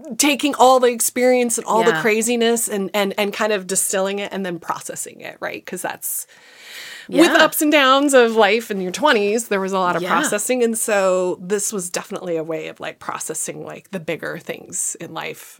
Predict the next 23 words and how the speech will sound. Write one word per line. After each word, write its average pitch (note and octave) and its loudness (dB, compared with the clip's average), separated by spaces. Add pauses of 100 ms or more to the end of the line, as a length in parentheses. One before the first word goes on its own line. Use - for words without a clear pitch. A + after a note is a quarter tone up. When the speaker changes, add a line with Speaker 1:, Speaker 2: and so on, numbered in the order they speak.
(120)
Speaker 1:
and F3 -8
also A3+ 4 (120)
documenting A#3 -2
the G#3 -6
experiences F#3+ -8
and E3 0
Speaker 2:
I D#4 4
was B3+ 4
gonna A#4 4
Speaker 1:
adventures. - -2
Speaker 2:
say, G4+ 6
the A#3 0
one C#4 4
that G4+ -2
you, D4+ 2
you B3 -4
showed C#4 0
me C4+ 0
a A#3+ -2
picture B3+ -4
of, G3+ 2
Speaker 1:
Mm-hmm. G3 -6
Speaker 2:
of, G3+ 4